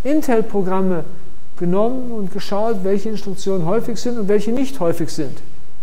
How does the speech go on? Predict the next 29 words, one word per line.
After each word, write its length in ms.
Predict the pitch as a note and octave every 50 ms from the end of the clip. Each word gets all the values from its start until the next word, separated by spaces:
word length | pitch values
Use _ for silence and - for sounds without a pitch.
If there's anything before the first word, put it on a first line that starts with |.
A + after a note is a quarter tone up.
| - - - - - - - - - - - - - -
Bei 80 | A3
den 120 | A3+ A#3+ B3
achtzig 340 | G#3+ B3 A3+ - B3 A3+
sechsundachtzig 720 | E3+ C4 C#4 C4+ - - C4+ B3 A3+ G3+ G3 - G3+ G3
Instruktionen 720 | A3 F#3+ D3+ - G3 E3+ - - G#3 G3+ G3+ G3+ F#3+ F3 D#3+ - - - F#3 - -
sind 220 | - - G3 F3+ -
zweiundzwanzig 720 | - G#3+ G#3+ A3 A#3+ A#3+ A#3 G3+ - A3 A3 G#3+ F3 F#3+ E3+ -
Prozent 400 | - F#3+ F3+ - G#3 A3+ G#3+ -
der 80 | G#3 F#3
dynamisch 560 | E3 G3+ G3 G#3 G#3 G#3+ A#3+ B3+ B3+ A3 A3
ausgeführten 580 | G#3+ G#3 G3 - - G3 - - G#3 F#3+ G3+
Instruktionen, 560 | G#3+ F3 - - F3+ D3+ - - G#3 G#3+ G#3 G3+
wenn 80 | G3
man 100 | F#3 F3+
ein 40 | D#3+
Programm 360 | - E3+ D#3+ E3+ G3+ A3 A3
laufen 300 | G#3 F#3 F3+ E3+ F3+ F#3
lässt. 360 | F#3+ G3 G#3 G3 - - - - - - - - - - - - - - -
Ähm, 300 | - F3 E3+ E3+ E3+ E3 E3 E3 - - - - -
bei 160 | E3+ E3 E3
den, 300 | E3 E3+ E3 E3 D#3+ D3+
bei 120 | C#3+ E3
den 120 | D#3+ D#3 D#3
Spec-Int, 640 | - - - G#3 G3+ G3 - - G3+ E3 D#3+ D3+ -
das 100 | D3 C3+
ist 140 | D#3+ C#3 -
so 60 | D#3+
ein 60 | C3+
Benchmark, 560 | C3 C#3 D3+ E3+ - - D3 C3 C#3+ F#3 G#3